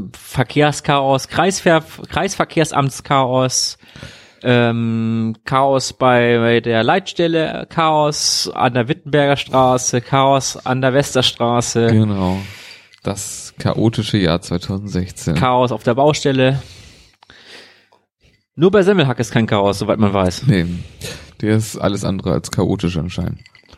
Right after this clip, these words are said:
Speaker 2: Ja, also, was gab's denn jetzt so im letzten Jahr? Alles so große Sachen.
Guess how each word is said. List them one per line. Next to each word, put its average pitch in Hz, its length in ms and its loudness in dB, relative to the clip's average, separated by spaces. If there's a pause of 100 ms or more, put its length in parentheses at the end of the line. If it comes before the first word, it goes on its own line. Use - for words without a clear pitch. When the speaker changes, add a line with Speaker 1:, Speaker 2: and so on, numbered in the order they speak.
(880)
Speaker 2:
Ja, 160 340 2 (240)
also, 113 600 4 (200)
was 110 240 0
gab's 127 280 0
denn 110 120 2
jetzt 98 160 -2
so 104 100 0
im 95 120 -4
letzten 101 400 -4
Jahr? 95 340 -2
Alles 95 260 -2
so 92 220 -2
große 107 380 0
Sachen. 104 560 -4